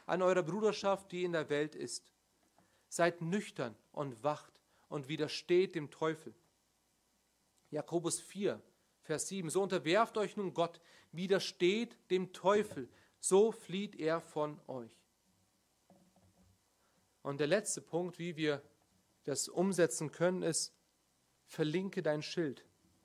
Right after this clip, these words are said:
Verlinke dein Schild. Im Prediger vier, Vers zwölf ist auf der Folie, aber ich lese neun bis zwölf, da heißt es, "Es ist besser, dass man zu zweit ist als allein,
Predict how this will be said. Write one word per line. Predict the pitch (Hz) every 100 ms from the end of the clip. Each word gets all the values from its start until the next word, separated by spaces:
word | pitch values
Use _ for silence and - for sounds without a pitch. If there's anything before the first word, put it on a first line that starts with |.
| _ _ _ _ _ _ _ _ _ _ _ _ _
Verlinke | - 170 196 254 233
dein | 208 196
Schild. | 175 196 165 123 - _ _ _ _ - -
Im | 160 156
Prediger | 190 226 196 185
vier, | - 196 170 170 - _ _ _ _ _ _ _ _ _ _ _ _
Vers | 165 147 -
zwölf | 175 190 185
ist | 170
auf | 160 -
der | 165 147 143 _
Folie, | - 185 196 185 151
aber | 139 147
ich | 131
lese | 156 147
neun | 143 143 170 151
bis | 139
zwölf, | - 139 143
da | - 139
heißt | 170 170
es, | 165
"Es | 160
ist | 165 -
besser, | 196 208 226
dass | 190 190
man | 175
zu | 160
zweit | - 180 214 196
ist | 175
als | 160 165
allein, | 147 147 190